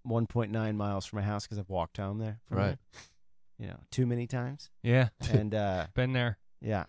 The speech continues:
Speaker 1: and, uh, went, went to the show, and it was just us, and my wife and I went, and him. We got shit canned, like,
Speaker 3: Nice.
Speaker 1: and it was awesome, and it was, we reconnected, and it was
Speaker 2: Nice.
Speaker 1: awesome.
Speaker 3: Cool.
Speaker 1: So
Speaker 2: He came
Speaker 1: it,
Speaker 2: back.
Speaker 1: it,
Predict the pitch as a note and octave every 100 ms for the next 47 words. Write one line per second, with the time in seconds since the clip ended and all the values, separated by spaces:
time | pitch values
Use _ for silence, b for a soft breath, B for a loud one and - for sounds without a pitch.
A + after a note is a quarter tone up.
0 | _ - G#2+ G2+ G2+ G2+ G2 F#2+ G2+ A#2
1 | A2+ A2 - - A2+ B2+ A#2 - F#2+ G2
2 | G#2+ G2 F#2 G#2+ F#2+ F#2+ F#2+ - F#2+ E2+
3 | F2 F#2 F2+ F#2 F#2+ G2 G#2 G2+ F#2 F#2
4 | G2 G#2 F#2+ G2 G2 G2 - - - -
5 | - - - B2 G2+ - G#2+ G2+ G2+ G#2
6 | G2+ - G2 F2+ E2+ - - - - -
7 | - - G2 G#2 G2+ D#2 F2 - A2 G2+
8 | G2 G2+ G2 - - A#2+ G#2+ G#2+ G#2+ A2
9 | G2 G2 A2+ G#2+ G2 F#2 - D#3 D#3 F#2
10 | C4 G#2 E2+ - - - - A#2 - A#2+
11 | A2 G#2+ F2 E3+